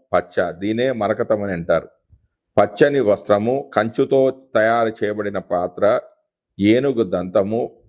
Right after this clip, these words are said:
పగడము, పెసలు, సర్ప పుష్పాలు, అంటే సర్వ పుష్పాలు అంటే అన్ని రకాల పువ్వులు,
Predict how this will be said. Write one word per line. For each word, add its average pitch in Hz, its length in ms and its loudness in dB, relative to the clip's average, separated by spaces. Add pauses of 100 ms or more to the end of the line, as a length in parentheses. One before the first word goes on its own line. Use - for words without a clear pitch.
(140)
పగడము, 110 640 0 (920)
పెసలు, 120 400 4 (920)
సర్ప 127 580 2
పుష్పాలు, 113 680 2
అంటే 104 280 2 (600)
సర్వ 127 360 2
పుష్పాలు 110 500 0
అంటే 113 200 -4
అన్ని 117 260 0
రకాల 113 400 2
పువ్వులు, 101 680 -2